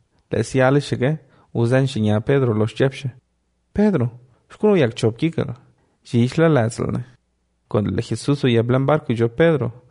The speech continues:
le meze u yak. Ga zing le jamen yu lan barco, u ze jibloshe los jep. Nlilu nak jin Dios. Le Jesús yunwen men Genesaret.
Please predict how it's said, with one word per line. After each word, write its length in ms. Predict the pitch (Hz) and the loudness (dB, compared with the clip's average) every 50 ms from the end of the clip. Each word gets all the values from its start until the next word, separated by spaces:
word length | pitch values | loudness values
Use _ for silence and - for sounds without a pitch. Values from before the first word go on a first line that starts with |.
| _ _ _ _ | _ _ _ _
le 80 | - 101 | -2 0
meze 400 | 113 113 113 120 113 - 117 117 | 2 2 2 0 2 2 2 2
u 80 | 127 | 2
yak. 260 | 131 120 117 113 - - - _ _ _ _ _ _ - | 2 0 -2 -4 -6 -14 -20 _ _ _ _ _ _ 0
Ga 160 | 113 107 107 | 0 2 2
zing 220 | 107 117 127 135 | 2 0 0 2
le 180 | 139 131 120 113 | 2 0 0 0
jamen 380 | 120 127 127 131 135 139 139 | -2 -2 0 0 0 0 0
yu 140 | 131 117 113 | 0 2 2
lan 180 | 117 123 123 127 | 2 2 2 2
barco, 380 | 139 151 147 - - 120 117 123 127 | 0 0 -2 -4 -6 -8 -8 -6 -4
u 60 | 117 110 | -4 -2
ze 120 | 110 110 | 0 0
jibloshe 640 | 107 113 110 113 107 - 120 127 139 127 - 117 113 | -2 0 -2 -2 0 2 2 2 2 0 -2 -4 -2
los 180 | 110 107 110 - | -2 -2 -2 0
jep. 240 | - 127 135 135 - - - _ _ _ _ _ _ _ _ - | 0 0 0 -2 -6 -16 -20 _ _ _ _ _ _ _ _ -2
Nlilu 520 | 131 120 123 131 147 165 165 143 117 107 | 0 2 4 4 4 4 4 2 0 0
nak 160 | 107 110 107 104 | 0 0 -2 -2
jin 220 | - 110 107 104 | -2 0 0 0
Dios. 380 | 104 107 110 120 113 - - - - _ _ _ _ _ _ _ _ _ _ _ _ _ _ _ _ _ _ _ _ _ _ _ _ _ _ _ _ _ _ _ _ | 2 0 0 -2 -4 -8 -16 -20 -20 _ _ _ _ _ _ _ _ _ _ _ _ _ _ _ _ _ _ _ _ _ _ _ _ _ _ _ _ _ _ _ _
Le 180 | - 113 113 113 | 0 0 0 2
Jesús 440 | 120 117 110 - - 151 170 165 156 | 2 0 -2 0 0 2 2 2 0
yunwen 400 | - 120 113 110 113 123 139 151 160 160 165 160 | 0 0 2 2 2 2 2 2 -2 -4 -6 -4
men 220 | 151 143 147 151 | -2 -2 -2 -2
Genesaret. 800 | 143 - - 160 151 147 123 - - - 123 110 131 - - - | -2 -2 -2 -2 0 0 -2 0 0 2 2 2 2 0 -4 -12